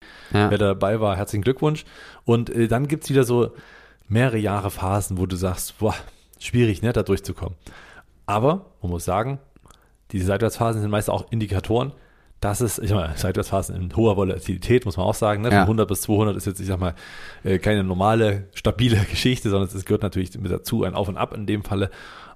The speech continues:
Speaker 2: Aber trotzdem, nach so einer Seitwärtsphase kann natürlich beim richtigen Impuls auch mal wieder eine Verdopplung winken. Das ist nicht, äh, unüblich, aber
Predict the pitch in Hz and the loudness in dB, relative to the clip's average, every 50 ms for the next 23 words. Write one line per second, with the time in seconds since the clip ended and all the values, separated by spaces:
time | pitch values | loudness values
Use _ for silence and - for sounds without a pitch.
0 | _ _ - 104 104 - 110 117 113 - - 127 120 123 120 117 - _ - 110 | _ _ -2 -2 0 2 0 0 0 2 0 0 0 0 -4 -8 -14 _ -4 -2
1 | 104 98 - - 110 95 90 90 90 101 95 - 107 - - - 101 101 98 101 | -2 -2 -2 -2 -2 -2 -2 -2 -2 -4 -2 -2 -4 -6 -4 -4 -4 -2 -4 -6
2 | - - - 107 107 110 107 - 123 120 110 - 98 92 92 92 - - 95 90 | -8 -4 -4 -2 -2 -2 -2 0 -2 -2 -2 -2 -4 -2 -2 -4 -4 -2 -2 -2
3 | 87 87 - - 95 95 98 - - - 80 90 90 92 90 95 98 104 101 - | -2 -2 -2 0 0 0 0 0 -2 -4 -2 -2 0 0 2 2 0 0 -2 -2
4 | - 92 95 101 104 110 110 110 - - - - - - - - - 123 110 117 | -2 -2 -2 0 0 0 -2 -2 -6 -14 -20 -20 -20 -20 -20 -2 0 2 4 4
5 | 107 92 107 123 135 131 135 156 165 160 143 113 90 90 87 101 95 90 113 107 | 4 4 4 2 2 4 2 2 2 2 0 -2 0 0 0 -2 -2 -2 -2 -2
6 | - - - - - 120 117 117 117 113 147 160 139 117 107 - - - 127 127 | -4 -6 -12 -8 -4 0 0 0 2 2 2 2 4 2 0 2 0 -2 -2 -2
7 | - - 147 - _ _ _ _ _ _ 107 107 104 113 127 135 143 - | -6 -12 -16 -18 _ _ _ _ _ _ 0 2 4 4 4 2 2 -2